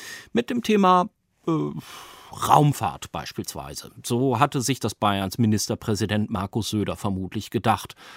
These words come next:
als er in dieser Woche eine geplante bajuwarische Weltraummission der Öffentlichkeit vorgestellt hat.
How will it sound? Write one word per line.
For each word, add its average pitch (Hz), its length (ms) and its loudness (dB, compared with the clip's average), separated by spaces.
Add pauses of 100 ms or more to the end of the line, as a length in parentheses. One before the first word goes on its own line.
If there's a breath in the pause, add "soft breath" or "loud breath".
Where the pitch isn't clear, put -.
(220 loud breath)
als 90 200 -6
er 95 140 -6
in 98 120 -6
dieser 98 300 -4
Woche 101 300 -8
eine 92 180 -4
geplante 98 640 -4
bajuwarische 101 1080 -2
Weltraummission 95 1040 -4
der 90 160 -12
Öffentlichkeit 80 880 -12
vorgestellt - 960 -14
hat. 65 200 -16